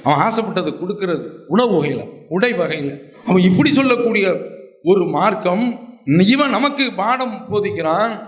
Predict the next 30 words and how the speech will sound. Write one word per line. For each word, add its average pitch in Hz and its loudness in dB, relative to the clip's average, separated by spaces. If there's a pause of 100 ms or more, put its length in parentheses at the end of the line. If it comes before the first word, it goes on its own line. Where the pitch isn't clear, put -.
"நீங்க 185 0 (120)
செலவு 170 2
செய்து 190 2
விட்டு 160 0
தான், 202 0
எல்லாத்துக்கும் 190 0
கொடுத்து 208 4
விட்டு 180 4
தான் 247 2
நீங்க 202 4
வக்ஃப் 160 2
செய்யணும்னா, 185 2
நீ 185 4
யாருடா? 214 2 (500)
நீ 151 0
யார்?" 156 2 (360)
இந்த 135 4
இஸ்லாமிய 190 2
மார்க்கத்துல 190 2
தர்மத்திற்கு 247 0
அவ்வளவு 247 0
வாசல் 247 -2
அல்லாஹ் 220 -4
தஆலா 196 -6
திறந்திருக்கான். 202 -2 (220)
இவன் 233 2
அந்த 220 0
தர்மத்தினுடைய 233 -4
வாசலை 202 0
அடைக்கின்றான். 233 2